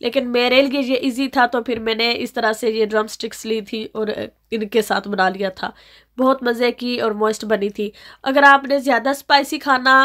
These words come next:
है तो आप इसमें थोड़े से जो क्रश्ड चिली होती है और रेड चिली पाउडर और भी ऐड कर सकते हैं, लेकिन मैंने नहीं ऐड किया था। हमारे हिसाब से ये जो स्पाइसेस थे वो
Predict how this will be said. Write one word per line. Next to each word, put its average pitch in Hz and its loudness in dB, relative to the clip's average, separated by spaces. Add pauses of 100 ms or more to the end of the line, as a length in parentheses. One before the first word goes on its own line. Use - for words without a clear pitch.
(120)
है 269 2
तो 269 -4
आप 254 4
इसमें 262 -4
थोड़े 247 0
से 262 -2
जो 247 -2 (340)
क्रश्ड 277 2
चिली 269 0
होती 262 2
है 254 0
और 240 2
रेड 247 2
चिली 262 -2
पाउडर 247 2
और 262 4
भी 269 -2
ऐड 254 4
कर 240 -2
सकते 240 -8
हैं, 247 0
लेकिन 240 -4
मैंने 233 0 (220)
नहीं 240 0
ऐड 202 0
किया 208 -2
था। - 0 (380)
हमारे 247 6
हिसाब 254 2
से 240 0
ये 233 2
जो 226 -2
स्पाइसेस 240 -2
थे 233 0
वो 220 -2